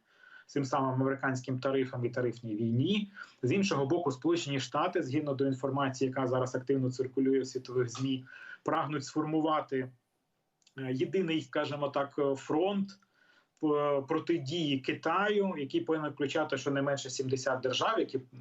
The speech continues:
повинні погодитися приєднатися до тарифної політики С Ш А. І на думку, м,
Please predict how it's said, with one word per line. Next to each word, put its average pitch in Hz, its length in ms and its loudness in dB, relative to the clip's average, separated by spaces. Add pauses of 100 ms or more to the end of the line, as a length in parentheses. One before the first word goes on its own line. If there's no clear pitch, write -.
(140)
повинні 160 400 2
погодитися 151 920 0 (400)
приєднатися 143 640 -2
до 131 120 0
тарифної 131 480 -2
політики 127 440 0
С 131 160 0
Ш - 160 0
А. 254 140 2
І 135 140 2
на 131 120 2
думку, 147 500 0 (500)
м, 131 160 2